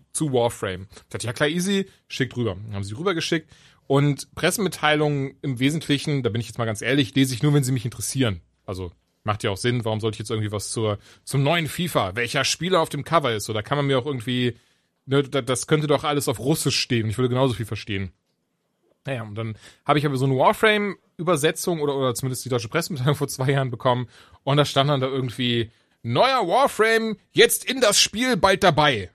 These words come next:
Und, und im Wesentlichen war ich so, „Hä, das macht alles überhaupt null Sinn so.“ Und hab gefragt so, „Ja, hallo, macht ihr das irgendwie mit Google Übersetzung oder so? Das klingt alles mega scheiße.“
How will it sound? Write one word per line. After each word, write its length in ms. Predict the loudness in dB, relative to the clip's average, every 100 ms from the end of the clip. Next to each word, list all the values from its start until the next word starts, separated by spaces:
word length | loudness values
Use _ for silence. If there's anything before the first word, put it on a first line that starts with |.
| _ _ _ _ _ -10
Und, 200 | -8 -8
und 120 | -6
im 120 | 0
Wesentlichen 340 | 2 2 0 -2
war 60 |
ich 100 | -2
so, 80 | -4
„Hä, 160 | -2 -2
das 160 | -2
macht 160 | -6 -2
alles 200 | -2 0
überhaupt 240 | -4 -4
null 280 | -2 -2 0
Sinn 280 | -2 -2 -2
so.“ 120 | -4
Und 80 | -4
hab 80 | -2
gefragt 340 | -2 0 -2
so, 80 | 0
„Ja, 140 | 0
hallo, 380 | 4 8 8 6 0 -20 _
macht 200 | 0 2
ihr 60 | 2
das 160 | 0 0
irgendwie 400 | -4 -2 0 0
mit 240 | 0 -2
Google 240 | -4 -2
Übersetzung 520 | 0 0 0 -2 0 2
oder 200 | 2 2
so? 340 | 2 2 0 -4
Das 120 | -6
klingt 180 | -6 -4
alles 260 | -4 -4
mega 200 | -2 -2
scheiße.“ 520 | -2 -4 -6 -8 -14